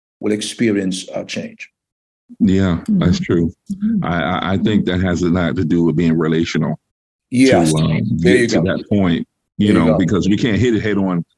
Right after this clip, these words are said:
Speaker 2: without, without
Speaker 1: Yes.
Speaker 2: getting some sort of relationship to this
Speaker 1: Yes.
Speaker 2: person to let them know
Speaker 1: Yes.
Speaker 2: that he's, he's, he or she are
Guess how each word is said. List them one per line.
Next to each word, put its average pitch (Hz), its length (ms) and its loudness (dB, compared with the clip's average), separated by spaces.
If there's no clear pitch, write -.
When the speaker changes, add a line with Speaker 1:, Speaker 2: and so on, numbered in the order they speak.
Speaker 2:
without, 95 280 -2
without 92 220 0
Speaker 1:
Yes. - 60 -6
Speaker 2:
getting 95 180 0
some 123 220 0
sort 117 200 0
of 87 60 0
relationship 87 600 -2
to 107 100 -2
this 95 140 4
Speaker 1:
Yes. - 80 -2
Speaker 2:
person 98 340 -2
to 98 60 0
let 101 120 2
them 95 100 2
know 92 100 2
Speaker 1:
Yes. 87 100 0
Speaker 2:
that 90 200 -2
he's, 104 240 2
he's, 104 280 0
he 120 200 4
or 95 60 0
she 107 200 -2
are 87 60 0